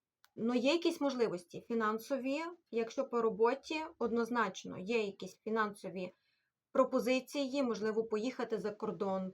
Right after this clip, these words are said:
перейти на нову роботу, і ви будете вирішувати ці питання і комунікувати, можливо, з чоловіком якимось, або якщо ви чоловік, то це ви будете робити. Ну, тут стресу не уникнути. Тобто є якийсь стрес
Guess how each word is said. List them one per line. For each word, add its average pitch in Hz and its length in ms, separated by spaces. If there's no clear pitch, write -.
перейти 220 380
на 240 100
нову 226 280
роботу, 185 580
і 220 160
ви 254 140
будете 226 800
вирішувати 220 640
ці 196 140
питання 269 500
і 269 40
комунікувати, 214 1000
можливо, 285 340
з 453 60
чоловіком 208 480
якимось, 180 400
або 202 220
якщо 226 300
ви 233 120
чоловік, 202 460
то 190 80
це 269 160
ви 262 160
будете 190 380
робити. - 380
Ну, 214 140
тут 359 260
стресу 202 500
не 202 160
уникнути. 190 600
Тобто 220 300
є 214 220
якийсь 180 400
стрес 311 500